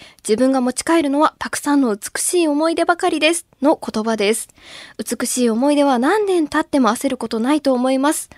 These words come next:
その気持ちを持って、かえ-、持って帰っていただくことは本当に嬉しいです。日本に、神戸に来ていただいたこと、感謝しています。あくちゃんも同世代の選手が去るのは寂しく感じていると思います。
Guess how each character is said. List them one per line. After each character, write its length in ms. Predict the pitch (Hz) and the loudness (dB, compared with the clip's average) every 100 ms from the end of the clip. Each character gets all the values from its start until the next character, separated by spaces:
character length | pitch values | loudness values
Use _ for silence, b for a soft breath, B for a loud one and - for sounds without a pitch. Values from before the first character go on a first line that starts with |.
| B B B B | B B B B
そ 140 | - | -2
の 140 | 247 240 | 0 0
気 100 | 240 | 0
持 140 | 240 | 0
ち 100 | 233 | 0
を 80 | 226 | 2
持 120 | 247 | 2
っ 40 | 339 | 0
て、 360 | - 285 - - | 0 0 0 -4
か 160 | - | 0
え-、 120 | 277 233 | 0 2
持 120 | 233 | -2
っ 40 | |
て 160 | - 302 | -2 0
帰 140 | 349 | 0
っ 40 | 339 | 0
て 120 | 269 | 0
い 20 | |
た 80 | 277 | -2
だ 100 | 294 | -2
く 140 | 294 | -2
こ 100 | 294 | -4
と 120 | 294 285 | 0 0
は 80 | |
本 240 | 226 233 262 | 0 0 0
当 140 | 277 | 0
に 100 | 254 | 2
嬉 180 | 254 285 | 2 0
し 60 | - | 0
い 40 | 349 | 2
で 140 | 320 | 2
す。 160 | 339 - B B B | 0 -8 B B B
日 100 | 220 | -4
本 220 | 226 240 214 | 0 0 2
に、 200 | 190 - | 0 -2
神 220 | - 302 285 | 0 2 2
戸 60 | |
に 160 | 254 233 | 0 -2
来 100 | - | -4
て 140 | 285 | -4
い 60 | 294 | -2
た 100 | 311 | 0
だ 100 | 330 | 0
い 80 | 330 | 0
た 140 | 311 | -2
こ 100 | 311 | 0
と、 220 | 339 - - | 2 0 0
感 220 | 240 240 | -4 -4
謝 160 | 233 | -4
し 80 | 226 | -6
て 100 | - | -2
い 120 | 269 | 0
ま 120 | 277 330 | 2 0
す。 200 | - - _ B B B B | -2 -12 _ B B B B
あ 80 | 269 | -6
く 80 | - | 0
ち 60 | |
ゃ 60 | 254 | 0
ん 40 | |
も 100 | 214 | 2
同 160 | 214 311 | 2 0
世 100 | 330 | 2
代 160 | 339 | 2
の 80 | 269 | 2
選 160 | 254 262 | 2 0
手 100 | 220 | 0
が 80 | 226 | -2
去 140 | 269 | 0
る 60 | 254 | 2
の 100 | 214 | 2
は 160 | 185 | 0
寂 240 | - 214 220 | -2 -4 -2
し 80 | |
く 100 | - | -4
感 160 | 247 269 | -2 -2
じ 120 | 277 | 0
て 100 | 302 | -2
い 40 | 302 | -2
る 100 | 311 | 0
と 100 | 294 | 0
思 140 | 285 | 0
い 80 | 302 | 2
ま 140 | 330 | 2
す。 140 | 370 | 0